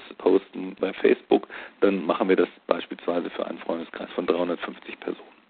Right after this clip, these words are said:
Und das heißt Anschlusskommunikation von privater Kommunikation, teilöffentlicher Kommunikation, das dehnt sich aus, das formt sich wie Zwiebelmodelle drumherum und das sortiert, glaube ich, tatsächlich die Lage neu. Zwar kann im Prinzip jeder jetzt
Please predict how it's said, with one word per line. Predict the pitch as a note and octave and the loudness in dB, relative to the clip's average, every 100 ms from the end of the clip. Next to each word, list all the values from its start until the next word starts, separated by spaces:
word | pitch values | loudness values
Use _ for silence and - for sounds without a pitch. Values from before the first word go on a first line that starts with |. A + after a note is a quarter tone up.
| - - - - - | -14 -10 -8 -4 6
Und | C3 C3 A2+ - | 8 8 2 -4
das | G2+ G#2 | 0 2
heißt | A#2+ - | 4 4
Anschlusskommunikation | A2+ D3 D#3 - C#3 C3+ C3+ C3+ A#2+ - A#2 A2+ A2+ | 4 6 4 4 2 2 4 6 6 8 8 8 4
von | - G2+ G2 G2 | 4 4 0 -4
privater | - G#2+ C3+ D3 | 0 8 8 8
Kommunikation, | - B2+ B2 A#2 - A2 A2 G#2+ | 2 2 4 2 4 2 2 0
teilöffentlicher | - A#2 A#2+ A2+ A2 G#2 G#2+ | 6 6 8 6 4 -2 -2
Kommunikation, | - G#2 G2+ G2+ - - G2 G2 - - - - | 0 0 2 0 2 4 4 2 -8 -10 -6 -6
das | - | 6
dehnt | A2+ A2 | 6 6
sich | G#2 E2+ | 0 4
aus, | A2 C3+ - | 6 6 4
das | G2+ - - | -2 -4 0
formt | - A#2 - | 2 2 0
sich | - - | -4 -2
wie | A2 - - | -6 -8 -8
Zwiebelmodelle | A#2+ B2+ A2+ A2 G2 A2+ A2+ G#2+ G#2 | -4 0 2 4 8 8 8 6 4
drumherum | G2+ A#2 A#2 G2 A2 B2+ - - - | 2 4 4 8 6 6 -6 -12 -4
und | - G#2 | -2 4
das | B2 - - | 4 4 -2
sortiert, | A#2 - B2 B2 - | -2 2 4 4 4
glaube | - G#2+ G#2 | 4 4 2
ich, | - | 0
tatsächlich | A2+ - C3+ C3 | 0 2 0 0
die | - | -2
Lage | G#2 - B2 C#3 | 0 2 2 2
neu. | C3+ C#3 D3 - - - _ _ _ - | 4 6 6 2 -16 -18 _ _ _ 4
Zwar | A2+ A2 | 6 8
kann | - C3+ | 4 2
im | A2 G#2+ | 0 4
Prinzip | B2+ A2 A2+ G#2+ | 4 4 -4 0
jeder | A2 A#2+ A2+ | 8 10 10
jetzt | G2+ - | 8 6